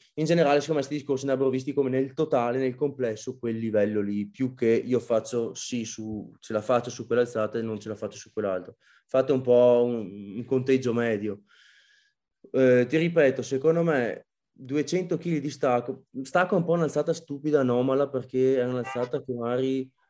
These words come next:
va un po' per conto suo, mentre, cioè, per dirci,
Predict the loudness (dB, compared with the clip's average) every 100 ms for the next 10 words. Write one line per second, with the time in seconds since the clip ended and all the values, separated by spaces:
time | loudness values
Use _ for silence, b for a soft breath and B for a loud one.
0 | _ -4 0 2 0 -2 -4 -4 -4 -6
1 | -8 -2 0 -2 -6 -6 -2 2 4 4
2 | 4 4 2 0 0 -4 -12 _ -2 -2
3 | -2 -8 -4 -6 -6 -10 -14